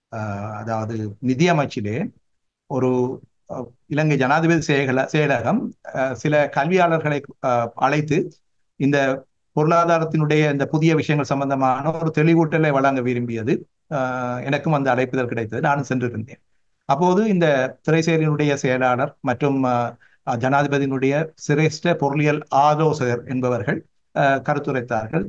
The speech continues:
அந்த கருத்துரைப்பு எப்ப-, எவ்வாறு இருந்ததுன்னு சொன்னால், "நாங்கள் இதுவரையிலே பிழைகளை விட்டுவிட்டோம், நாடு வ-, விழுந்து விட்டது,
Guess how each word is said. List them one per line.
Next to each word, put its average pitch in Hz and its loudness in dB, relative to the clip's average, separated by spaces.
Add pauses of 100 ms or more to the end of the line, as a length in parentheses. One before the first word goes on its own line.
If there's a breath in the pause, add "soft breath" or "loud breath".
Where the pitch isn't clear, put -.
அந்த 143 -2
கருத்துரைப்பு 180 0
எப்ப-, 156 0
எவ்வாறு 170 2
இருந்ததுன்னு 175 2
சொன்னால், 127 -2 (280 loud breath)
"நாங்கள் 208 2
இதுவரையிலே 226 0
பிழைகளை 220 2
விட்டுவிட்டோம், 202 0 (480)
நாடு 208 2
வ-, 208 2
விழுந்து 247 2
விட்டது, 117 0